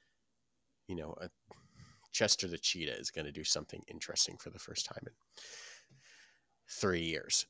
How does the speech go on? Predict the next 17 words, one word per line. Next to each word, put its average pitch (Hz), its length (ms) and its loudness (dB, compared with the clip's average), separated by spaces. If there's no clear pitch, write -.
But, 139 220 4
like, 120 360 6
it's 139 140 8
all 165 280 12
on 175 80 12
that 156 160 8
one 165 260 6
day. 135 440 8
They've 101 160 4
all 139 200 6
crammed 143 520 6
it - 60 -2
all 139 260 4
into 107 220 4
this 95 180 0
one, 117 180 0
like, 95 280 -4